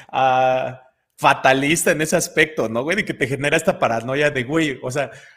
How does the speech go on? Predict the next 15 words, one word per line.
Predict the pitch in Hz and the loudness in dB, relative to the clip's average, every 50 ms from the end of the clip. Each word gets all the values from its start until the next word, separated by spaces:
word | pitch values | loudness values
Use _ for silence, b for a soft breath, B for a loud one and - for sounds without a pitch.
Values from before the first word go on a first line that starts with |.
| B B _ _ _ _ _ | B B _ _ _ _ _
lo | - 110 120 123 127 135 139 127 | -12 -10 -6 -6 -4 -4 -6 -4
que | - 139 131 | -4 -4 -4
sé | 127 - 160 165 185 | -2 -2 0 0 0
es | 196 175 156 | 0 -2 -2
neta | 170 165 170 175 175 - 190 185 185 - | -2 -2 -2 0 2 2 2 2 0 -4
por | - 156 143 139 135 143 135 | -4 -2 -2 0 -2 -2 -4
mi | 139 139 139 139 | -4 -6 -6 -6
propia | - - 156 156 - 190 180 | -4 -4 -4 -2 0 0 0
voluntad | 151 139 131 127 127 127 135 131 - 156 156 180 202 226 - - | 0 0 -2 -2 -4 -6 -6 -2 0 0 2 2 2 0 -2 -2
o | 196 165 139 135 131 123 123 123 123 120 117 | -4 -4 -2 -2 -2 -2 -2 -4 -4 -4 -4
alguien | 131 147 156 160 160 170 170 170 160 165 160 147 123 117 113 _ _ | -4 -4 -6 -6 -6 -4 -4 -4 -6 -8 -12 -14 -18 -20 -20 _ _
por, | - 127 127 120 123 131 139 127 120 _ _ | -10 -8 -8 -8 -8 -10 -12 -14 _ _ _
por | - 127 123 120 | -10 -8 -8 -6
los, | 120 120 120 120 117 - - | -6 -6 -6 -6 -8 -8 -10
este, | 123 117 - - _ _ 139 123 113 110 107 107 | -12 -12 -12 -16 _ _ -10 -8 -8 -8 -8 -10